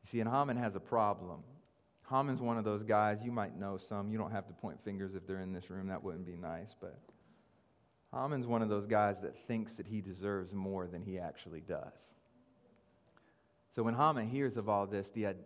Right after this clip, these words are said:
idea, I mean, this is, this is, it's crazy how it's written. The idea of killing Mordecai makes him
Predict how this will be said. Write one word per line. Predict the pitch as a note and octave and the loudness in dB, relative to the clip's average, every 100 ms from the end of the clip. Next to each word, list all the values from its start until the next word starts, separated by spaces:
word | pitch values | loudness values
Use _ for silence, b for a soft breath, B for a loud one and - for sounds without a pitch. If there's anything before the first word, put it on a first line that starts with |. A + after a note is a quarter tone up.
| - | -2
idea, | G#2 G2+ A2 C3+ C3+ A2+ | 0 0 -2 0 4 2
I | A2+ | 2
mean, | A2+ | 0
this | D#3 C#3+ | -2 -6
is, | A2 C#3 | -8 -8
this | E3 | -6
is, | E3+ C3+ | -6 -2
it's | C3 - | -4 0
crazy | F3+ G3 F#3 C#3+ | 0 2 0 2
how | C3 | 2
it's | - | 2
written. | D#3+ C3+ | -2 0
The | |
idea | A2+ A2 C#3 F#3+ E3+ | 0 2 2 4 4
of | C3 A#2 - | 2 0 -6
killing | - D#3+ E3+ F3 C#3 | 0 0 2 -2 -2
Mordecai | C3 C#3 D3 A2 B2+ A2 | 0 2 2 0 2 2
makes | G#2 G#2+ - | 2 0 -2
him | A2 F#2 | -10 -10